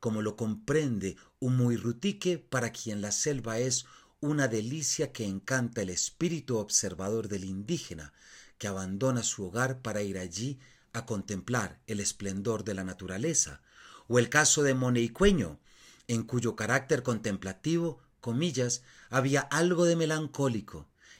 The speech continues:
Ella había visto sonrientes auroras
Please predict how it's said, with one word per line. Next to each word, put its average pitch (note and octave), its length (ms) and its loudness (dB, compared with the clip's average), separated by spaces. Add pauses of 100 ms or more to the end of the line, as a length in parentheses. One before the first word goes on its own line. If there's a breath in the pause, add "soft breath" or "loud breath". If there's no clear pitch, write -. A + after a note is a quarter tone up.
Ella B2+ 260 4
había A#2 280 2
visto C#3 380 -2
sonrientes D3+ 800 2
auroras E3 560 4